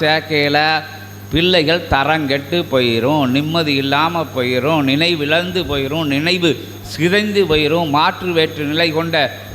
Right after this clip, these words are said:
நோய்களெல்லாம் இல்லம் சூழ்ந்துரும். எல்லாம் எதிரிகளாகி, விரோதிகளாகி,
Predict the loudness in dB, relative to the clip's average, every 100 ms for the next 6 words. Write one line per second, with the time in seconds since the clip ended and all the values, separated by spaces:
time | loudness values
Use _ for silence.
0 | -4 2 4 4 2 2 2 2 0 0
1 | -2 0 0 -2 -4 2 4 6 4 2
2 | 2 4 4 2 -2 -12 -4 -2 2 2
3 | 2 2 0 0 -2 2 2 0 -2 -4
4 | 0 0 0 0 0 0 0 0